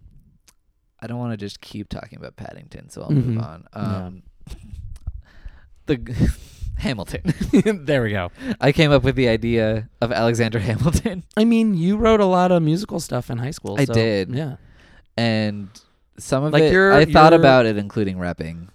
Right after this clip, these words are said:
Speaker 1: It
Speaker 2: your,
Speaker 1: didn't, but I thought about it.
Speaker 2: your parody of Glee that you did,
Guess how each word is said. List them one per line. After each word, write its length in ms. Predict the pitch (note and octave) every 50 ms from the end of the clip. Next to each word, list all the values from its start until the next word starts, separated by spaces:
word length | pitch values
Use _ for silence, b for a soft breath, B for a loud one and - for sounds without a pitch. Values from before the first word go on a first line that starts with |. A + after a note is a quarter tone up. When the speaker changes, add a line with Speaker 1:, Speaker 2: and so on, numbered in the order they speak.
| _ _ -
Speaker 1:
It 80 | D3 C#3+
Speaker 2:
your, 80 | C#3
Speaker 1:
didn't, 260 | D#3 D#3 C3 B2 G#2+ F#2
but 140 | - A2+
I 80 | G2+ G2
thought 200 | - - F#2+ F2
about 200 | E2+ E2 D#2+ E2
it. 120 | E2 F2
Speaker 2:
your 140 | - C3+ D3 -
parody 560 | - - C#3+ D3 D3+ D3+ D3 C#3 C3 B2+ B2+
of 180 | A2 G#2+ A2+
Glee 640 | G#2+ A#2+ B2 B2 B2 A#2+ A2 G2 F2+ F2+ G2+ - _ _ _ _ _ _ _ _ _ _ _ _ _ _ -
that 140 | D3+ A2+ -
you 120 | - A2+
did, 380 | G2 G#2+ F#2+ C#2 C#2 C2 -